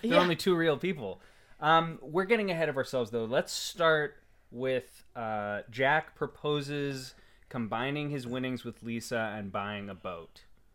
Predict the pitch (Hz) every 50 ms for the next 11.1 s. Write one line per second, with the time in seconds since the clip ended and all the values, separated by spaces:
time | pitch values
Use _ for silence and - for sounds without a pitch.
0 | _ - - 135 - 156 151 139 123 - 143 131 - 120 120 123 123 120 120 117
1 | 113 110 107 104 104 110 113 120 123 123 120 117 120 117 117 226 208 117 110 -
2 | - 120 117 185 185 202 240 277 277 285 277 269 262 262 254 254 254 247 254 254
3 | 247 240 240 240 220 98 107 139 190 - 247 254 247 - 247 254 277 285 330 381
4 | 415 403 - - 427 427 415 427 440 427 403 349 277 208 160 127 110 101 - -
5 | - - - - - 151 - - - - - 131 131 131 127 127 127 127 127 127
6 | 131 135 151 165 156 180 175 160 160 156 151 147 147 135 131 - 131 156 202 233
7 | 214 - 196 160 196 220 254 262 240 214 190 165 170 175 165 - 170 165 - -
8 | - - - 135 131 127 123 120 - - - 147 151 147 143 143 - - - -
9 | _ _ _ - 127 127 123 - - 151 139 131 - - 131 123 - - - 131
10 | 120 110 - - - - - - 110 110 107 104 101 98 95 95 92 - - -
11 | -